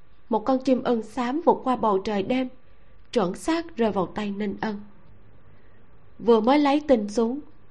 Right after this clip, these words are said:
liền thấy bên ngoài rừng cây truyền đến tiếng bước chân cố ý nhẹ nhàng.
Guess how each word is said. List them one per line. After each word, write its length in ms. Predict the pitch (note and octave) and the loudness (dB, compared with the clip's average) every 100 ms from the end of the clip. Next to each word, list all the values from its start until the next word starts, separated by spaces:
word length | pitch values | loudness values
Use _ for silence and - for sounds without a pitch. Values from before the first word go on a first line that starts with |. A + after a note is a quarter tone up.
| - | 0
liền 180 | G#3 | 2
thấy 160 | G#3+ C#4 | 4 4
bên 240 | B3+ G#3+ | 6 4
ngoài 180 | G3+ F#3+ | 0 -2
rừng 240 | G3 G#3 G#3 | 0 0 0
cây 240 | B3 A#3+ G#3 | 0 0 2
truyền 180 | A3 F3 | 2 2
đến 120 | A3 | -2
tiếng 240 | - B3+ C#4+ | 0 0 2
bước 140 | D#4 D#4 | 0 -2
chân 200 | - G3+ G3+ | -4 -4 -4
cố 200 | A#3 A#3 - | -2 -2 0
ý 120 | A#3 | -2
nhẹ 360 | C4+ C4+ C#4 F3+ | -2 -2 -2 -4
nhàng. 240 | F#3+ F#3 | -8 -8